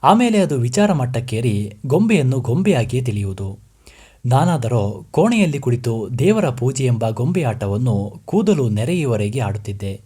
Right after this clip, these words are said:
ಹೌದು, ನಾನೊಬ್ಬ ನೆರೆ ಕೂದಲ ದೊಡ್ಡ ಮಗುವಾಗಿದ್ದೆ" ಎಂದು ಮುಂತಾಗಿ ರಾಮಯ್ಯನವರಲ್ಲಿ ದಿವ್ಯಜ್ಞಾನದ ಭಾವನಾ ತರಂಗಗಳು ಏಳುತ್ತಿದ್ದವು. ಪರಿಣಾಮವಾಗಿ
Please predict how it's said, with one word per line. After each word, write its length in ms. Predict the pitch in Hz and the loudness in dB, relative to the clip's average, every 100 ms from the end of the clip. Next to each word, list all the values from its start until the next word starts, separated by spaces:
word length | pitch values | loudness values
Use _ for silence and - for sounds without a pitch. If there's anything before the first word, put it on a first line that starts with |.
| _ _ _ - - - | _ _ _ -20 -20 -6
ಹೌದು, 460 | 131 123 110 104 - - | -2 0 0 -4 -8 -4
ನಾನೊಬ್ಬ 440 | 147 185 151 127 | 0 0 0 0
ನೆರೆ 260 | 107 117 196 | 0 0 -2
ಕೂದಲ 380 | 147 123 110 131 | -2 -2 0 0
ದೊಡ್ಡ 280 | 123 127 | 0 -2
ಮಗುವಾಗಿದ್ದೆ" 760 | 123 104 107 107 101 92 95 101 - - | -2 -4 -2 -4 -4 -8 -10 -12 -16 0
ಎಂದು 240 | 185 247 233 | 4 4 4
ಮುಂತಾಗಿ 480 | 180 156 156 147 | 4 2 0 0
ರಾಮಯ್ಯನವರಲ್ಲಿ 1000 | 123 135 - 170 120 110 117 117 104 - - 127 | 0 2 2 2 0 -2 0 0 -2 -6 -8 0
ದಿವ್ಯಜ್ಞಾನದ 680 | 202 254 170 175 156 143 131 | 2 2 2 0 0 0 0
ಭಾವನಾ 460 | 107 120 208 208 | 0 2 4 4
ತರಂಗಗಳು 540 | - 127 135 123 113 147 | 2 0 0 -2 -2 -2
ಏಳುತ್ತಿದ್ದವು. 680 | 110 117 110 101 98 98 - - _ _ _ _ _ _ | -2 -4 -6 -6 -4 -6 -8 -16 _ _ _ _ _ _
ಪರಿಣಾಮವಾಗಿ 920 | 165 226 254 208 127 107 127 113 110 | 2 4 4 4 4 0 0 -2 -2